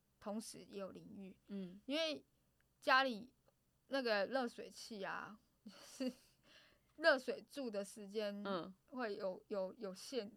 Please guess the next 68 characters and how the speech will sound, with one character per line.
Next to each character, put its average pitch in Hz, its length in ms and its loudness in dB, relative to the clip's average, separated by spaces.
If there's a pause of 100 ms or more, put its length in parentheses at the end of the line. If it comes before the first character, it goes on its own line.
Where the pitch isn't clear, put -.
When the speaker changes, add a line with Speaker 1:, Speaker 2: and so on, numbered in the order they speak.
Speaker 2:
嗯。 214 120 0
Speaker 1:
有， 208 140 2
有， 202 260 -2 (280)
有 208 180 -2
量 233 260 2
的 190 100 -4
限 202 300 -4
制， 190 220 -14 (360)
然 214 120 2
后 247 120 6
再 254 220 4
来 196 160 4
就 220 120 2
是 226 260 -6
水 214 340 0
池， 196 360 -6
如 226 100 2
果 226 140 4
是 233 140 -6
塑 226 220 -4
胶 202 220 0
充 208 180 -4
气 220 100 -4
水 208 140 -6
池， 180 160 -10
会 220 140 -2
有 190 100 0
排 190 240 -8
水 190 260 -8
跟 190 220 -4
那 202 100 -4
个 196 140 -4
进 208 260 -8
水， 180 200 -10 (220)
我 214 100 -2
们 196 180 0
要 208 100 0
去 214 120 -4
调 196 180 -8
控 190 160 -10
这 196 180 -4
件 190 140 -4
事 190 120 -16
情。 247 180 -14
Speaker 2:
嗯。 - 40 -20 (760)
Speaker 1:
所 - 180 4
以 262 300 4
他 269 200 6
很 254 160 0
密 254 240 2
集 202 180 -8
的， 190 200 -2
很， 208 320 -6 (180)
很 208 180 -4
痛 240 160 -2
不 240 120 -4
舒 226 160 -6
服， 202 80 -2
他 220 200 2
跟 220 160 -4
我 196 60 -2
挨 202 180 0
着， 196 120 -4
他 196 140 -6
想 185 140 -6
要 190 80 -4
打 185 160 -8
减 - 160 -14